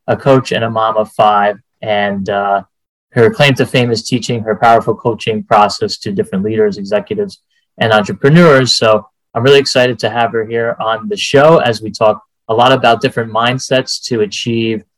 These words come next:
you know, what we're all looking for is financial freedom, and you can achieve that through many different paths. Obviously, the one we talk about on our show is through real estate investing, and Kim has a background in, a former background in real estate too. I'm looking forward to hearing about. So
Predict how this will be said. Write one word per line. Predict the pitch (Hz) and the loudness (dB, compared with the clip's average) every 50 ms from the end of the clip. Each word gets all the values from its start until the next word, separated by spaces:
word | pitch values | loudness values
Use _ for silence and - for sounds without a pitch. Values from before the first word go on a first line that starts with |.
| - - _ - | -20 -12 _ 0
you | 131 | 2
know, | 113 110 110 107 107 | 2 4 4 2 2
what | 107 120 117 | 2 2 4
we're | 127 135 147 | 4 6 6
all | 151 151 151 | 6 6 4
looking | 151 147 - - 135 | 4 2 0 -2 -4
for | 123 - - 123 117 117 117 117 110 - _ _ _ _ - | -4 -2 0 0 2 2 2 0 -4 -6 _ _ _ _ -4
is | 123 113 107 104 - | -2 -2 -2 -2 -2
financial | - 113 117 117 113 101 - 113 104 - - 104 | -2 -2 -2 -2 -4 -4 -6 -6 -6 -8 -6 -4
freedom, | 117 117 117 110 104 101 95 | -4 -2 0 0 0 0 0
and | 98 98 98 104 | 0 -2 -4 -6
you | 110 110 | -8 -8
can | - 113 107 | -8 -8 -8
achieve | 98 - - 113 104 98 | -6 -6 -6 -4 -2 2
that | 110 107 104 - - | 2 2 2 0 -2
through | 107 107 104 101 - _ _ _ - | -4 -4 -4 -4 -6 _ _ _ 0
many | 156 165 190 185 | 2 4 6 6
different | 165 170 156 - 147 131 - | 4 4 2 0 -2 -2 0
paths. | 139 131 131 127 127 - - - - _ _ _ _ - | 0 2 2 2 0 -2 -6 -14 -14 _ _ _ _ -2
Obviously, | 113 117 117 113 101 - 123 | -2 0 0 -2 -4 -6 -6
the | 113 113 | -6 -6
one | 117 113 | -6 -6
we | 113 113 | -6 -6
talk | 104 - 117 113 107 - | -2 0 0 0 0 0
about | - 113 110 110 | 2 2 2 2
on | 110 113 117 | 2 2 2
our | 120 120 110 | 2 0 0
show | - - 117 110 110 | -2 -2 -2 -2 -2
is | 110 107 - | -4 -6 -8
through | - 113 107 | -10 -8 -2
real | 113 139 151 | 2 2 2
estate | 147 143 - - 131 123 123 | 2 2 0 0 -2 -2 -2
investing, | 120 117 117 117 - - - 120 117 113 - _ _ _ _ - | -2 -2 -2 -2 -2 -4 -6 -4 -6 -6 -8 _ _ _ _ -10
and | 110 110 104 | -8 -6 -4
Kim | - 127 117 113 | 0 -2 0 0
has | 110 110 107 104 | 0 0 0 0
a | 107 101 | 0 0
background | 98 110 107 104 - - 110 107 107 104 95 - | 0 2 0 0 0 0 0 0 0 -2 -4 -6
in, | 107 104 98 95 92 | -6 -6 -6 -4 -4
a | 113 | -2
former | - - 175 196 190 143 | 2 4 6 6 6 4
background | 120 117 107 104 - - 107 104 104 98 - _ _ _ _ - | 2 2 0 0 0 -2 -2 -2 -2 -4 -6 _ _ _ _ -10
in | - 113 107 | -8 -6 -4
real | 107 110 107 107 | 0 0 0 0
estate | 101 - - 110 104 98 - | 0 -2 -2 -2 -2 -2 -2
too. | - 117 110 | 0 0 0
I'm | 104 104 | 0 -2
looking | 107 92 - - 95 | -6 -10 -12 -12 -6
forward | - 107 101 104 95 - | -2 0 0 0 -2 -4
to | 107 | -6
hearing | - 107 104 104 104 101 101 | -6 -4 -4 -4 -4 -6 -8
about. | 95 90 95 92 92 92 - | -8 -6 -6 -6 -6 -8 -8
So | - - 101 95 - | -6 -4 -2 -2 -4